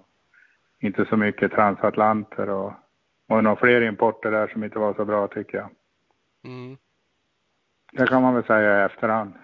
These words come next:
Speaker 1: när man har facit. Då är det
Speaker 2: Ja.
Speaker 1: lätt.
Speaker 2: Ja, precis. Det är alltid lättare att vara efterklok.
Speaker 1: Mm.
Speaker 2: Eh, tycker du på något sätt att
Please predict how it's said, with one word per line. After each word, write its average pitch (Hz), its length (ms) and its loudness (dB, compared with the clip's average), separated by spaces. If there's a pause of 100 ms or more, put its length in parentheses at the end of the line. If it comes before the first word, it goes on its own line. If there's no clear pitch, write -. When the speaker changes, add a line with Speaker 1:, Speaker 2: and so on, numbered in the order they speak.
Speaker 1:
när 107 80 -10
man 107 180 -2
har 101 80 -2
facit. 113 540 0 (340)
Då 113 80 -6
är 110 40 -2
det 113 60 -2
Speaker 2:
Ja. 107 80 -4
Speaker 1:
lätt. 104 240 -4 (600)
Speaker 2:
Ja, 120 340 -4
precis. 120 360 -16
Det 120 100 -12
är 120 40 -6
alltid 120 240 -14
lättare 123 320 -14
att 120 60 -12
vara 110 80 -12
efterklok. - 680 -18 (840)
Speaker 1:
Mm. 120 320 -4 (840)
Speaker 2:
Eh, 101 440 -16 (200)
tycker - 340 -14
du 131 160 -10
på 135 140 -16
något 127 240 -10
sätt - 300 -12
att - 520 -16